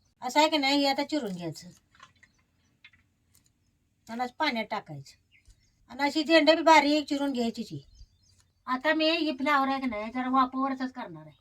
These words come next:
म्हणून जरा बारीक चिरून घ्यायचं. जर बारीक चिरलं की नाही, म्हणजे वाफेवर लवकर शिजते हो. असा बारीक फ्लावर चिरून आहे की नाही, पाण्यात टाकायचा. आता काय, ही तवा तापलेलाच आहे, मग याच्यात जरा तेल ओततो की.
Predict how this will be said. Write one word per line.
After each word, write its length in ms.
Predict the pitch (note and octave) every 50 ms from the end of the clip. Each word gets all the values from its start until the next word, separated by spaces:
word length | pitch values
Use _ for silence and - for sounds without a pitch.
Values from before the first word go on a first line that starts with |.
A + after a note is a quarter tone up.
| _ _ _ _ _ _
म्हणून 280 | - A3 A#3 B3+ C#4+ C#4
जरा 140 | C4 C#4 C#4
बारीक 320 | A#3+ C#4+ C#4+ A#3+ A#3+ A#3
चिरून 260 | - A#3+ G#3 G3 F3+
घ्यायचं. 320 | F3 E3 D#3 C3 _ _ _ _ _ _ _ _ _ B3+
जर 80 | C4+ C#4
बारीक 340 | D4 D#4 D#4 D#4 D#4+ -
चिरलं 260 | E4+ E4+ D#4 D#4 D#4 D#4
की 60 | D#4
नाही, 180 | C4 A#3+ B3
म्हणजे 200 | B3+ C4 C4 B3+
वाफेवर 300 | C#4 C#4+ C4+ C4+ C#4 C#4
लवकर 240 | C#4+ D4 C#4 C4+ C4+ B3+
शिजते 320 | - C#4+ B3+ - _ -
हो. 320 | A#3 A3 F#3 F#3 F#3 F#3 _ _ _ _ _ _ _ _ _ _ _ _ _ _ _ _ _ -
असा 300 | - B3+ - - D#4+ E4+
बारीक 500 | C#4+ E4 E4 E4 D#4 E4 E4+ F#4 G4 F4+
फ्लावर 340 | E4+ D4+ E4+ E4 D#4+ E4 D4+
चिरून 240 | D4+ D#4 D#4 D#4 D#4
आहे 100 | D#4 D#4
की 80 | D#4
नाही, 220 | C4 G#3+ A3 B3 C4
पाण्यात 340 | - - D#4 C#4+ C4 B3+ B3+ -
टाकायचा. 400 | B3 A#3 - F#3 E3 D3+ - - - - _ _ - - _ _ _ -
आता 200 | B3+ B3+ E4 E4+
काय, 160 | F#4 F#4 F#4
ही 60 | F#4 F#4+ F4
तवा 180 | E4+ E4 E4
तापलेलाच 580 | D#4+ - E4+ E4 E4+ C4+ C4+ C#4 C4+ C#4 C4+ -
आहे, 240 | A3+ A3+ B3 C4 B3+
मग 200 | A3 A3 A#3+ B3
याच्यात 320 | B3+ B3+ D4 D4 D#4+ D4+
जरा 140 | D#4 D4+ D4+ D4
तेल 120 | - D4 D4
ओततो 280 | D4 D4 D4 _ D4
की. 220 | C#4+ C#4 C4+ E3+